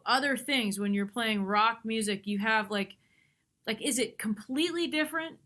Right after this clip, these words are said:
your concept of your sound? I mean, obviously it's different because it's a different style, it's different demands, but how do you think about, like,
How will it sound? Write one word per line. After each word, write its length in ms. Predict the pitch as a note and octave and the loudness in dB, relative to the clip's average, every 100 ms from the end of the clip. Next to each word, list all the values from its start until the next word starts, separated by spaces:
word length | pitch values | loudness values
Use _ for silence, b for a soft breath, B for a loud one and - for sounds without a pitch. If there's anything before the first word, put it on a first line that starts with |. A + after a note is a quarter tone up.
| _ | _
your 180 | B3+ C4+ | -4 -2
concept 520 | C#4 C#4+ C#4+ D4+ C#4+ | 0 0 0 -2 -4
of 140 | C#4 C4+ | -6 -4
your 120 | C#4 | -2
sound? 380 | D4 C#4 C#4 C4+ | 0 0 0 0
I 80 | |
mean, 140 | A#3+ A#3+ | 0 2
obviously 380 | A3+ C4 C4+ B3 | 2 2 0 0
it's 120 | F#3+ | -2
different 440 | A#3+ A#3 G#3+ F#3+ | 0 0 0 -4
because 240 | F#3 G#3+ G3+ | -4 -2 -2
it's 160 | G3+ | -2
a 40 | G3 | -2
different 380 | A3 A3 G3 G3 | -4 -2 -2 0
style, 460 | - G3 F#3+ F#3+ | 2 4 4 2
it's 160 | F#3 - | -2 -6
different 520 | - G3+ G3+ F#3+ E3+ - | -4 -4 -4 -6 -8 -8
demands, 640 | F3+ F#3+ G3 G3 F#3 E3+ E3+ | -4 0 0 0 0 -2 -6
but 240 | - F#3+ - b b b b b b | -4 -6 -6 b b b b b b
how 180 | C4+ D4+ | 4 4
do 60 | |
you 220 | D#4 D4 | 4 0
think 320 | C4+ - C4 C4 | -2 -2 -2 0
about, 540 | G#3+ A3 G3+ F#3 D#3+ _ _ - | -2 2 2 0 -4 _ _ -6
like, 340 | G#3 F#3+ F#3 | -2 -2 -4